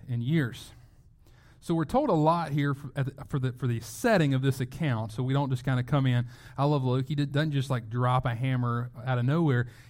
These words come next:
He, he prepares you for what's coming. And so we have the setting. We have Herod the Great is, is who's in charge. He's the king of Judea at this point.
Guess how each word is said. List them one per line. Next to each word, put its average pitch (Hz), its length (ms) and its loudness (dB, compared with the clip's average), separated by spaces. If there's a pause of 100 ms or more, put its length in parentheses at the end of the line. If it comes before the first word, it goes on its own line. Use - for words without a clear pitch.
He, 165 160 -2
he 175 220 -4
prepares 175 640 0
you 147 140 0
for 139 120 -8
what's 139 260 -2
coming. 123 440 0
And 113 100 -6
so 147 120 -4
we 143 80 2
have 165 160 0
the 160 60 0
setting. 139 440 2 (260)
We 143 120 0
have 139 140 2
Herod 160 420 0
the 147 80 0
Great 139 480 0
is, 127 340 0 (240)
is 127 140 -2
who's 143 160 4
in 131 140 4
charge. 110 400 -2
He's 143 180 0
the 139 100 0
king 135 380 -2
of 120 100 -2
Judea 127 440 0
at 110 40 0
this 113 160 -6
point. 117 320 -4